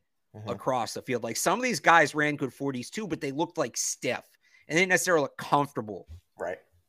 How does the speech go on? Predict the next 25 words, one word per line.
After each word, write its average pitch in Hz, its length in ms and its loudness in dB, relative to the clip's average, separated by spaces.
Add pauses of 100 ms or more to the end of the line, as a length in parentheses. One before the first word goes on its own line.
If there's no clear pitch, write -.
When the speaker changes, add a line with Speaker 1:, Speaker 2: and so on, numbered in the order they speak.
(240)
Speaker 2:
And 160 120 6
I 165 80 12
think 220 240 0
certain 180 320 -2
guys 160 300 4
train 160 320 0
for 147 140 -4
the 135 80 -2
forty 147 320 -2
and 123 80 -4
they 123 80 -6
cha-, 165 400 -8
they 143 100 -2
run 156 360 2
different 156 280 0
in 127 80 -14
a - 20 -14
forty 135 380 -4
than 117 140 -6
they'd 117 240 -6
run 123 200 -2
in 113 120 -8
a - 20 -14
game, 104 340 -14
right? 113 300 -8